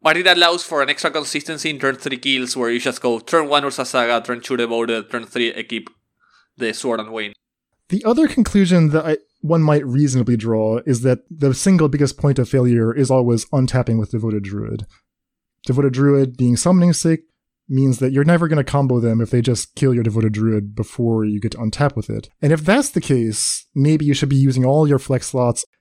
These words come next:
Speaker 2: on extra copies of Postmortem Lunge. Maybe you even want Lightning Greaves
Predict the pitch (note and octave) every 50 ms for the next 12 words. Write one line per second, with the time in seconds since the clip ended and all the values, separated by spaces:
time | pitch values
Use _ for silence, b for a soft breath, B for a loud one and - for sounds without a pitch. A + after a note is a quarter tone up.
0 | _ _ - B2+ A#2+ A#2 A#2 A2+ C3+ - D#3+ C#3+ - - C#3+ - - C3 B2 B2
1 | A#2 A2+ A#2+ - - - B2+ B2+ A#2 - - A#2+ A#2 A#2 A2 G#2+ G#2 A2 A2+ A2+
2 | G#2 G2 F#2+ G2 F#2 - - - _ _ _ - C3 C#3+ D#3 D#3 D3 C#3+ C#3 D3
3 | C#3 C3+ B2+ B2 B2+ C3 B2 A#2 A#2 B2+ C#3+ D3 B2+ A#2 A#2 G#2 G2+ G#2+ G#2 G#2
4 | G#2 G#2 G2+ - - - - -